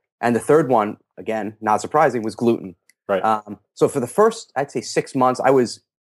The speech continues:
Speaker 1: com-, completely gluten-free, dairy-free, as much sugar-free as possible, uh, being a dad with four kids. Uh, and I immediately started to feel better, started to lose weight.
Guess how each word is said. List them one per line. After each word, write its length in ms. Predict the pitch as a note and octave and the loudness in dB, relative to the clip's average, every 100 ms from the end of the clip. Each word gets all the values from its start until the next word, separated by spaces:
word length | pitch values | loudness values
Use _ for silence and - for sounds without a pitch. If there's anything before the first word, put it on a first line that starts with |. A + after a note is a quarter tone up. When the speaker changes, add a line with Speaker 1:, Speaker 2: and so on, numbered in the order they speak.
| _ _ | _ _
Speaker 1:
com-, 160 | D3 - _ - | -8 -8 _ -4
completely 400 | C#3 E3 D3 A#2+ | 0 2 2 0
gluten-free, 540 | B2 D3+ - D#3 C#3+ | 2 2 0 0 0
dairy-free, 720 | A#2+ A#2 B2+ A#2+ C3+ B2+ A2+ _ _ _ _ _ _ _ _ - - | 2 4 4 2 2 2 0 _ _ _ _ _ _ _ _ -16 -4
as 140 | A#2+ | 0
much 200 | C#3 D#3+ | 2 2
sugar-free 440 | - D#3+ B2+ C3+ A2 | 2 0 0 -2 -4
as 80 | |
possible, 500 | - A2+ G2+ G#2+ - _ _ _ - | -2 -2 -2 -8 -14 _ _ _ -4
uh, 140 | - | -4
being 200 | G2+ A#2+ | 0 2
a 60 | G#2 | 2
dad 140 | G2+ | 2
with 100 | F#2 | 0
four 140 | - G2 | -2 -4
kids. 240 | G#2+ E2+ - _ | -4 -6 -12 _
Uh, 400 | - A#2 A2 G2 - _ _ _ _ - | 0 4 4 2 -2 _ _ _ _ -4
and 440 | B2+ A#2+ A#2 A2+ - | 0 0 0 -2 -2
I 100 | B2 | -2
immediately 480 | A#2+ C3 D3 C3+ B2+ | 2 4 4 2 0
started 280 | - A#2 | 0 -2
to 60 | G#2+ | -2
feel 180 | - B2 | -2 0
better, 220 | A#2+ A2+ | 2 0
started 320 | - B2+ A#2 | 0 0 0
to 80 | B2 | -2
lose 240 | A2+ A2 | -4 -2
weight. 300 | G#2+ G#2 G#2 | 0 2 0